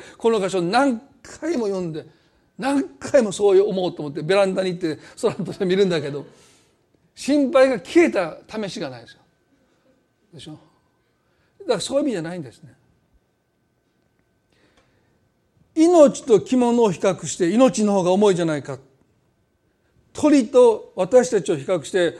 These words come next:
あなた方たちの方が優れてるじゃないか」という、こういう比較で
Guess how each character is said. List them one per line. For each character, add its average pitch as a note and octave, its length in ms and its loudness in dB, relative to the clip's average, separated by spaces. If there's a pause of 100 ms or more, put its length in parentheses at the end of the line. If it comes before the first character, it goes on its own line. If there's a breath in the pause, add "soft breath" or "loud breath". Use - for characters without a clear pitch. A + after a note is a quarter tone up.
(100)
あ G3+ 100 -2
な A3 120 0
た A3 100 0
方 G#3+ 120 0
た G3 120 0
ち E3+ 60 -6
の G3 60 -6
方 F#3+ 80 -4
が D3+ 160 -8
優 G#3+ 80 -2
れ G#3+ 80 2
て G3+ 60 -6
る G#3 40 -2
じ G3 60 -4
ゃ - 20 -8
な F#3+ 120 -2
い F3+ 60 -6
か」 A#3 140 -4
と G#3+ 80 -2
い G3 60 2
う、 - 180 -10
こ D#4 300 4
う D4+ 40 4
い D#4 60 6
う D4 100 6
比 E3 120 -6
較 A3+ 260 -4
で A#3 220 -2